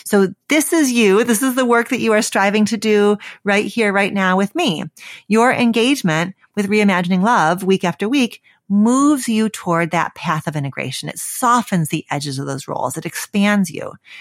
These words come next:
And that path of integration liberates us from the old ways. It's like we say thank you. We say thank you to the role that we played at the time we had to play it. And we put that role into retirement and we reclaim lost parts of ourselves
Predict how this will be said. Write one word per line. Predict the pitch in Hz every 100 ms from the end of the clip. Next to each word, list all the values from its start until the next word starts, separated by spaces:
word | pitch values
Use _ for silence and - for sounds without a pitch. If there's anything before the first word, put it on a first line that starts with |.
| - -
And | 190 185
that | -
path | - 170 180
of |
integration | 165 202 311 277 214 185 190
liberates | 196 247 233 185 160 -
us | - 143 -
from | 160
the | 156 -
old | 160 147 147
ways. | 143 - 143
It's | -
like | 156 -
we | 165
say | - 165
thank | - 220 240 -
you. | 147 143 214 262
We | 208
say | 170
thank | 165 185 185 240
you |
to | 226 247
the | 254
role | 208 180 185
that | 202
we | 247
played | - 156 135 185 254 -
at | 175
the | 165
time | - - 147 170
we | 180
had | 190 196
to | 247
play | - 131 120 156
it. | 202 _ - - - 185
And | 170
we | 175
put | - - 269 -
that | 214 -
role | 170 165 156 156 -
into | 156 156 170
retirement | 151 - 156 151 151 151 - 165
and | 151
we | 147 147
reclaim | 143 147 - 196 208 214
lost | 190 190 -
parts | - 151
of |
ourselves | 151 - 214 208 208